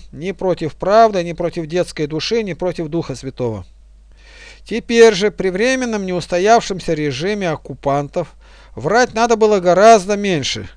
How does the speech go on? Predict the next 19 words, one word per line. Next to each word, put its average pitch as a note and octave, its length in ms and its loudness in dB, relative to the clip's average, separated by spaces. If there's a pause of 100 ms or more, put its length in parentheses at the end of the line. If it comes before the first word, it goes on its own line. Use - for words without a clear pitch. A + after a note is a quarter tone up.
(480)
Но A#3 280 0
в G3+ 40 -6
другую A#3+ 380 2
сторону, C3 440 -2
в B2 40 -10
другую G3 320 0
сторону. A2 460 -6 (160)
Вот F#3 180 -2
в - 20 -8
чём D3+ 200 -6
дело. A2 300 -4 (520)
И C#3+ 80 -8
потому F#3+ 500 2
класс G#3 400 4
Отечества F#3 760 -2
и G#3+ 260 -6
карандаш G3 640 0
подпольного F#3 680 0
райкома D3+ 640 -2